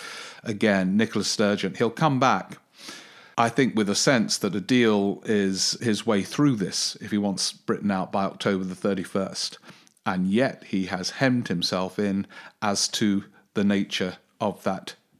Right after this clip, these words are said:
deal. And he's got a cabinet, some of whom resigned over the withdrawal agreement. So the opportunity to sort of change a full stop there, a comma here, is not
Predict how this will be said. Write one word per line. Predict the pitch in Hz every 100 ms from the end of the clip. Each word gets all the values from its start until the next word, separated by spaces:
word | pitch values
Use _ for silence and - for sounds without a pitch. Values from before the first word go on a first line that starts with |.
| 104
deal. | 104 95 80 - _ _ - - - _
And | - 98
he's | 95
got | - 113
a | 107
cabinet, | - 143 131 104 110 -
some | 139 117
of | 101
whom | 127 107 101 101 -
resigned | 104 104 95 131 139 98 92 101 113 - _ _ - _
over | 107 107 98 98 95 98 - - - _ -
the |
withdrawal | 101 101 - 117 98 92
agreement. | 85 98 90 87 - - - -
So | - 101
the | 98 117
opportunity | 127 - - 127 107 - 87
to | -
sort | 95 107 87
of |
change | - 117 101
a | 95
full | - 101
stop | - - 95
there, | 110 113 95 104 - - - -
a | 104
comma | - 131 101 90
here, | - 123 95 85 - - - -
is | 107 -
not | 104 95 -